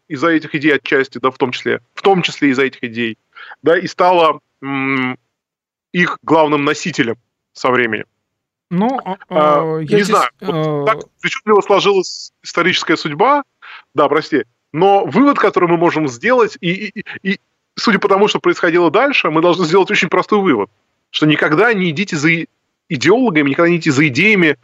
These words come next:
Speaker 1: в центре которых стоит русофобия. Ни к чему хорошему это не приведет ни вашу страну, ни вообще мир, на самом деле. Вот на этой простой мысли, на самом деле, хотелось бы и закончить сегодняшнюю лекцию.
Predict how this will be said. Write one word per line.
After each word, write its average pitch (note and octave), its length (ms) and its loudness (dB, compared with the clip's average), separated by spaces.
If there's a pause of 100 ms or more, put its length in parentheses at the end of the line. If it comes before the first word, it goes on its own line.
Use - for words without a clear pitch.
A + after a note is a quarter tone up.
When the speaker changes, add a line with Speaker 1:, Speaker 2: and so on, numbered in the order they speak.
(220)
Speaker 1:
в - 100 -10
центре E3+ 280 -2
которых D#3+ 260 0
стоит D#3 240 0
русофобия. C3+ 560 -2 (460)
Ни D3 80 -2
к - 40 -4
чему A3 200 2
хорошему F#3+ 440 2
это E3 120 -2
не D#3+ 100 0
приведет D#3+ 520 2 (500)
ни D#3 500 4
вашу D3+ 240 0
страну, F#3 500 0 (120)
ни C#3 80 0
вообще D3+ 260 0
мир, C3+ 380 -2
на G2 100 -10
самом G2+ 340 -6
деле. G2+ 140 -4 (540)
Вот D3+ 220 2
на E3+ 200 2
этой G#3 180 0
простой E3 380 -2
мысли, F#3 380 -2
на C#3+ 160 2
самом D3+ 360 0
деле, E3+ 380 0 (480)
хотелось C#3+ 540 2
бы B2+ 280 2 (200)
и D#3+ 200 0
закончить D3 440 0
сегодняшнюю D#3 380 0
лекцию. A#2 360 -2